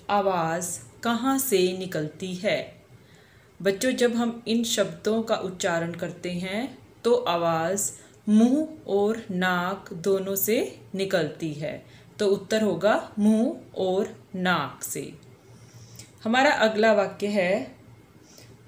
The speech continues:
"पहले बताए गए नियम के अनुसार इन अक्षरों पर कौन सा चिन्ह आना चाहिए?"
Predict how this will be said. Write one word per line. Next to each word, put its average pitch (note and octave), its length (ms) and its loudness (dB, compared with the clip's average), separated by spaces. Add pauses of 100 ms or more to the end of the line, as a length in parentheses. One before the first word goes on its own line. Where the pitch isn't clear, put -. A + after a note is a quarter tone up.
"पहले C4 420 2
बताए G3+ 560 2
गए E3+ 460 -4 (240)
नियम G#3+ 440 0
के A3 240 -4
अनुसार F3+ 920 -4 (380)
इन D4 440 -2
अक्षरों B3 600 0
पर F#3+ 720 -2
कौन A3+ 440 0
सा F#3+ 580 -2
चिन्ह G3 420 -2 (200)
आना F3 580 -4 (200)
चाहिए?" D#3+ 680 -2